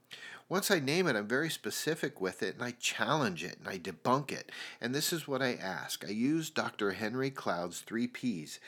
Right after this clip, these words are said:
Is it pervasive? Is it personal? And is it permanent? Pervasive meaning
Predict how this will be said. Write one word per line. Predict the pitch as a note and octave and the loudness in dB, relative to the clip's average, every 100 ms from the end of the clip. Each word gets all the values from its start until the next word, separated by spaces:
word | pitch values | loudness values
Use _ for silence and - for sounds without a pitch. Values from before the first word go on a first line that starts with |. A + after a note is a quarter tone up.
| - - | -16 -8
Is | G#2 G2 | -4 -4
it | - | -2
pervasive? | - F2+ F#2 G#2 - D#3 F3+ - | -2 0 0 0 0 -2 -4 -6
Is | - F2 | -6 -4
it | E2 - | -8 -4
personal? | A#2 A#2 - C#3 C3+ - | -2 -2 -2 -4 -4 -4
And | G#2+ G2+ | -4 -2
is | F#2 | -2
it | - - | -6 -6
permanent? | - C#3 F2 - - - - - - | -4 -2 -4 -8 -14 -16 -16 -6 -2
Pervasive | A2 B2+ D#3+ F3 D3 | 4 4 4 2 2
meaning | B2+ B2+ A2+ G#2 | 2 2 0 -4